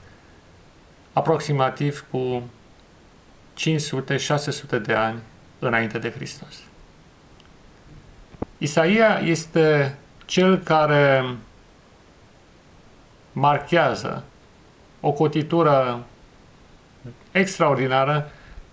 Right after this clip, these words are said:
în revelația cuvântului lui Dumnezeu. Practic, dacă veți citi din Biblie, veți vedea că de la Isaia,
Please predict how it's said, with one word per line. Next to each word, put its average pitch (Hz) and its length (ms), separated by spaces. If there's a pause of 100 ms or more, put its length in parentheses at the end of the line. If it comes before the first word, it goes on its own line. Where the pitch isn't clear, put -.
(100)
în 139 320
revelația 139 920
cuvântului 117 560
lui 127 100
Dumnezeu. 117 560 (680)
Practic, 147 440
dacă 139 220
veți 120 220
citi 123 240
din 123 220
Biblie, 123 460 (280)
veți 139 220
vedea 151 240
că 165 160
de 131 120
la 127 220
Isaia, 131 800